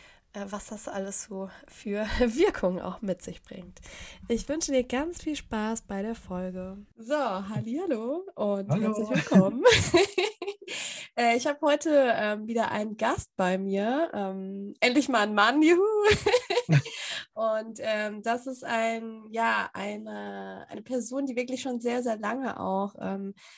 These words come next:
Speaker 1: seit ich eigentlich meinen Account gestartet habe, schon so in meiner Community ist und mich immer von Anfang an mit so wunderbaren Hexenwissen versorgt hat.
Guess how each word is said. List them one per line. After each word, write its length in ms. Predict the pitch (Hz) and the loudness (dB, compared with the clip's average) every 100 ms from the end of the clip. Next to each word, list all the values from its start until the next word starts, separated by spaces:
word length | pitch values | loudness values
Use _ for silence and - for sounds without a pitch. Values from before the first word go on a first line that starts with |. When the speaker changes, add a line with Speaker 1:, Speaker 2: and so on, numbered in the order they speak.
| - | -4
Speaker 1:
seit 220 | 226 247 | 0 0
ich 140 | 262 | 0
eigentlich 300 | - 208 214 | -2 -2 -2
meinen 400 | 196 175 170 165 | -4 -4 -4 -6
Account 360 | - - 370 427 | -8 -2 -2 0
gestartet 540 | 220 - 196 196 190 | -4 -4 -4 -4 -6
habe, 180 | 202 190 | -8 -8
schon 220 | - 202 | -8 -8
so 120 | 196 190 | -6 -8
in 140 | 208 | -8
meiner 200 | 208 196 | -8 -8
Community 580 | - 214 240 240 233 190 | -10 -6 -4 -4 -4 -6
ist 300 | 190 233 - | -4 -6 -6
und 160 | 202 | -6
mich 280 | 202 208 - - | -4 -4 -6 -4
immer 540 | 240 254 247 240 240 - | -2 0 0 -2 -4 -6
von 160 | 226 208 | -6 -4
Anfang 400 | 208 226 240 220 | -4 -6 -8 -6
an 380 | 196 202 208 202 | -6 -6 -6 -6
mit 220 | 196 - | -8 -10
so 480 | 202 202 220 233 226 - | -12 -10 -6 -6 -6 -4
wunderbaren 540 | 240 226 196 196 202 | -2 -2 -2 -4 -6
Hexenwissen 720 | 196 233 - 196 196 196 208 | -10 -10 -6 -6 -6 -6 -8
versorgt 540 | 202 185 196 190 208 196 | -6 -6 -6 -8 -8 -6
hat. 200 | 208 | -6